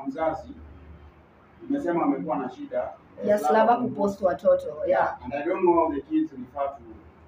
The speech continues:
Speaker 1: to Slava. Sijui kama daddy ama hivyo.
Speaker 2: Okay, the thing is this, one thing I've taught my kids, I've taught my kids respect. When they go to their daddy's house, that is Ofweneke's house, the woman that is under that roof is their mother,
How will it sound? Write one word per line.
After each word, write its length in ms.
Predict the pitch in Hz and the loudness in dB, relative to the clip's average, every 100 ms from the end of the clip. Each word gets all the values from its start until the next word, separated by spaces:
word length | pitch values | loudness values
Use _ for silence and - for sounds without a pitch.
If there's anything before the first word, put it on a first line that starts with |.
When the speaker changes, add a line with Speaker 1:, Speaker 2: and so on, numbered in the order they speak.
| - | -20
Speaker 1:
to 80 | - 127 | -20 -6
Slava. 460 | 131 226 - - - _ _ | -2 -2 -2 -8 -10 _ _
Sijui 160 | 123 139 | -4 -2
kama 260 | 143 135 | 0 -2
daddy 400 | 120 - - 131 | -4 -6 -10 -8
ama 240 | 123 120 170 | -8 -6 -6
hivyo. 200 | - 240 - - - - - | -6 -10 -14 -20 -20 -20 -4
Speaker 2:
Okay, 240 | 285 339 269 | 0 2 2
the 100 | 285 | 4
thing 260 | 359 330 | 6 4
is 120 | 277 | 2
this, 200 | 247 233 | -2 0
one 160 | 269 320 | 2 2
thing 160 | 330 285 | 2 2
I've 140 | - | 2
taught 200 | 254 247 | 0 -4
my 140 | 202 | -6
kids, 300 | 196 233 208 - - _ _ - | -8 -10 -14 -16 -20 _ _ -6
I've 140 | 196 202 | -6 -4
taught 200 | 240 247 | -6 -4
my 100 | 196 | -6
kids 280 | 190 202 185 | -6 -10 -8
respect. 540 | 170 - - 151 - _ _ _ - - _ - | -10 -10 -10 -10 -12 _ _ _ -20 -20 _ -4
When 200 | 226 247 | 2 4
they 100 | 262 | 4
go 220 | - 370 | 6 4
to 160 | 359 269 196 185 | 4 -2 -2 6
their 220 | 214 202 | 6 8
daddy's 360 | 254 247 208 | 6 6 2
house, 340 | 185 226 208 180 | -4 2 2 4
that 180 | 214 233 | 2 0
is 80 | 202 | -4
Ofweneke's 540 | 185 214 185 180 156 | -4 -2 -2 -4 -6
house, 300 | 190 165 156 - - - - | -4 -4 -4 -6 -20 -20 4
the 140 | 262 269 | 6 8
woman 420 | 285 381 392 349 | 8 8 6 6
that 160 | 254 | 4
is 140 | 240 208 247 | 2 -4 0
under 260 | 285 226 | 4 4
that 180 | 220 226 - | 4 2 0
roof 180 | 208 - | -8 -8
is 100 | 180 - | -10 -2
their 140 | 160 | -2
mother, 340 | 165 175 - | 0 -2 -2